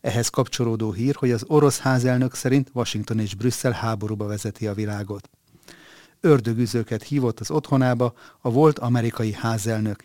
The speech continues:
miután férjét megtámadta egy betörő. Meglátjuk, kétszáz év múlva mely népeket rostál ki a történelem ura, figyelmeztetett Orbán Viktor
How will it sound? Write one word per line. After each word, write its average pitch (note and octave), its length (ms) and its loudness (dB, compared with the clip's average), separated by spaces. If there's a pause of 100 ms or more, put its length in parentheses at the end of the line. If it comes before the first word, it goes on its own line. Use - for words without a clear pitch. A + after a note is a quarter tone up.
miután C#3+ 340 2
férjét A2+ 440 -2
megtámadta A2 580 -4
egy G2+ 140 -4
betörő. G2+ 440 -6 (1200)
Meglátjuk, B2+ 600 2
kétszáz C3 540 2
év B2 120 4
múlva B2+ 320 2
mely B2 220 2
népeket A2 500 -4
rostál A2+ 420 -4
ki B2+ 160 -4
a A#2 60 0
történelem G#2+ 720 -4
ura, G#2 240 -6 (160)
figyelmeztetett A#2 680 -2
Orbán A#2+ 340 -2
Viktor C#3+ 380 0